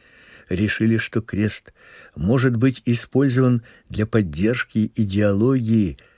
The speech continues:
способной реформировать нацию, Евангелие было потеряно.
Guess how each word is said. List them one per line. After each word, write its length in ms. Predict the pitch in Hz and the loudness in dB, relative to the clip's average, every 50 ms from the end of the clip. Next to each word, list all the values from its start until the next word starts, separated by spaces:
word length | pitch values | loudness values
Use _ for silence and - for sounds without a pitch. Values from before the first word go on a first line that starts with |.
| _ _ _ _ | _ _ _ _
способной 840 | - - - - - 92 - - 127 127 120 120 120 117 117 113 - | -10 -10 -6 -4 -4 -4 0 0 0 2 2 4 4 4 2 2 0
реформировать 1080 | - 110 101 107 107 - - 92 87 82 78 78 90 107 120 120 120 104 85 76 - - | 0 2 2 0 -2 -2 -6 -6 -6 -4 -4 -2 -2 -2 -2 -2 -4 -6 -8 -10 -10 -8
нацию, 600 | - 80 101 127 151 - - - - - - - _ _ _ _ _ _ _ _ _ _ _ _ _ _ _ _ _ - | -6 -6 -6 -6 -6 -8 -10 -10 -10 -10 -12 -16 _ _ _ _ _ _ _ _ _ _ _ _ _ _ _ _ _ -20
Евангелие 1400 | - - - 78 87 82 73 76 98 120 139 160 170 170 170 156 156 160 156 160 175 143 143 170 170 139 123 - _ _ _ _ _ _ _ _ - | -16 -10 -8 -6 -6 -6 -6 -4 -2 0 2 2 2 2 0 0 0 0 0 0 -2 -2 -4 -6 -8 -10 -14 -16 _ _ _ _ _ _ _ _ -14
было 400 | 60 60 85 101 117 120 120 - _ _ | -8 -6 -4 -4 -4 -4 -6 -10 _ _
потеряно. 880 | - - 214 - - - - - 156 175 175 - 80 87 85 64 67 - | -8 -8 -8 -10 -12 -12 -8 -8 -6 -6 -8 -8 -10 -10 -10 -12 -14 -16